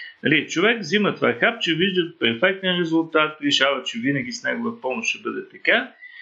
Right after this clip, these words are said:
Обикновено, когато се предписват тези медикаменти, не се коментира колко време ще се взимат, до кога ще се взимат, ами докато трябва.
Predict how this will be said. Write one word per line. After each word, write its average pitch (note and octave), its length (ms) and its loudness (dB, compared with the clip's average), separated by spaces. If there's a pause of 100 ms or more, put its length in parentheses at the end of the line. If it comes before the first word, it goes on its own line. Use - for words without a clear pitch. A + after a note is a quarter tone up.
(160)
Обикновено, F#3+ 580 2
когато G3 240 2
се F3+ 140 -8
предписват D#3+ 540 0
тези D3+ 260 2
медикаменти, C#3 680 -2
не C#3 100 -2
се F#3+ 240 0
коментира D#3+ 540 -2
колко D#3 340 0
време C#3+ 260 2
ще C3 180 -4
се A#2+ 180 -8
взимат, B2 400 -4
до A2+ 120 -8
кога B2+ 320 2
ще - 100 -10
се B2+ 100 -16
взимат, A#2+ 460 -4
ами G#3 160 0
докато C#3 380 -2
трябва. C3 320 0